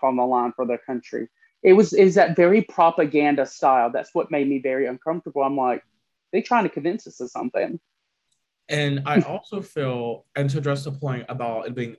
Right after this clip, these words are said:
Speaker 2: voluntary, that's interesting that you say that because I think in the article that, the article that I read, I think it may have been the Pentagon, someone in the Pentagon said that they would prefer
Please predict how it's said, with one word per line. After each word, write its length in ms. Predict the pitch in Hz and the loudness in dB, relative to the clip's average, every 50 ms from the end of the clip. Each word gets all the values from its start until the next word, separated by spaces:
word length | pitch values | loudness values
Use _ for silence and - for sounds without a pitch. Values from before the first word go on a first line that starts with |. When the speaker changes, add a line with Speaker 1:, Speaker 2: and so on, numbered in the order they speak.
| _ _ _ _ - | _ _ _ _ -18
Speaker 2:
voluntary, 840 | 113 113 131 165 185 165 135 120 110 127 110 101 101 101 98 101 101 - _ _ _ _ | -10 -6 -4 -2 -2 -2 -4 -4 -6 -6 -6 -6 -6 -8 -10 -12 -14 -18 _ _ _ _
that's 140 | - 139 135 | -4 -4 -4
interesting 320 | 131 147 151 151 147 143 | -4 -4 -4 -4 -4 -4
that 160 | 131 - 135 - | -6 -6 -8 -10
you 60 | 127 | -12
say 200 | - - 185 165 | -10 -8 -6 -6
that 180 | 143 120 110 | -6 -6 -8
because 220 | - - - 127 117 | -10 -10 -10 -10 -8
I 80 | 113 | -10
think 200 | 117 - 143 135 135 | -8 -8 -8 -8 -8
in 60 | 120 | -10
the 40 | 120 | -10
article 220 | 117 113 - 123 113 | -12 -10 -10 -10 -12
that, 120 | 117 - - _ | -12 -14 -16 _
the 80 | _ - | _ -10
article 300 | 80 117 127 127 - 131 | -8 -8 -8 -8 -10 -10
that 100 | 131 107 | -10 -10
I 40 | 104 | -12
read, 400 | 98 101 110 123 123 110 107 104 - _ _ _ _ _ _ _ _ _ _ _ | -10 -8 -6 -4 -4 -4 -4 -6 -10 _ _ _ _ _ _ _ _ _ _ _
I 120 | - 143 139 | -2 -2 0
think 380 | 139 - 190 202 202 202 - - | 0 0 0 0 0 -2 -2 -4
it 160 | 151 139 131 | -4 -2 0
may 140 | 139 143 147 | 0 0 0
have 300 | 143 143 135 135 131 120 | -2 -4 -6 -8 -10 -10
been 460 | 127 120 113 113 113 117 110 107 - - _ _ | -10 -8 -8 -8 -10 -10 -12 -12 -14 -16 _ _
the 80 | - | -14
Pentagon, 960 | - - - - 302 415 415 - - 135 120 107 104 98 95 92 98 101 101 | -14 -12 -8 -6 -6 -4 -4 -4 -4 -4 -4 -6 -8 -8 -10 -12 -12 -14 -16
someone 300 | - - 180 202 202 175 | -8 -6 -4 -2 -2 -4
in 100 | 151 - 151 | -4 -4 -6
the 60 | 143 | -4
Pentagon 540 | 135 147 139 135 113 101 95 90 92 98 98 _ _ _ _ _ _ _ | -4 -4 -6 -6 -6 -8 -10 -10 -12 -14 -16 _ _ _ _ _ _ _
said 160 | - 156 135 | -6 -4 -2
that 180 | 131 120 127 127 | -2 -4 -4 0
they 340 | 135 139 160 170 170 160 139 135 139 | 0 2 2 0 -2 -4 -8 -8 -2
would 240 | 131 151 135 - - | 0 0 0 -2 -6
prefer 920 | - - 135 - - - _ - 185 180 170 151 127 113 110 110 110 - | -10 -10 -10 -10 -10 -14 _ -6 -4 -2 0 0 0 -2 -2 -4 -6 -10